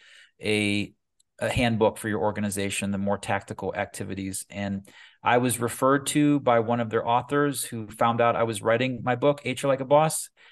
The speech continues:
And the way he found out about it is I made my goal of writing my book very public because I knew I needed that motivation, that, that community-based, "How are you doing? What's going on with it?" And as a result, three years of writing later,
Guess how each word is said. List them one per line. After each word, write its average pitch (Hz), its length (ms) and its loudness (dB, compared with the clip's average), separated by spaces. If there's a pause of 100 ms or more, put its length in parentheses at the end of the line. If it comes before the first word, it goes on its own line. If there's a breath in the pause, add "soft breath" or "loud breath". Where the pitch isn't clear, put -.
(180 soft breath)
And 110 120 -4
the 110 60 -2
way 127 220 4
he 127 140 -2
found 139 340 0
out 147 140 6
about 156 280 6
it 160 100 2
is 117 160 -6
I 117 120 2
made 123 340 -2
my 117 160 -2
goal 123 280 6
of 113 120 0
writing 123 220 2
my 123 100 0
book 135 260 2
very 117 200 2
public 151 580 2
because 110 320 -6
I 110 80 -2
knew 120 260 -4
I 113 100 -6
needed 117 300 -4
that 113 220 2
motivation, 117 720 0
that, 107 240 0 (420 soft breath)
that 110 180 2
community-based, 120 800 0
"How - 320 2
are 120 60 4
you 113 120 -4
doing? 113 300 -2
What's 110 180 -4
going 110 280 -4
on 113 120 -2
with 127 180 -2
it?" 160 160 4 (600 loud breath)
And 110 420 -2
as 117 300 0
a 120 60 -2
result, 117 580 4 (360)
three 127 200 -2
years 131 380 2
of 117 140 2
writing 135 460 4
later, 151 480 2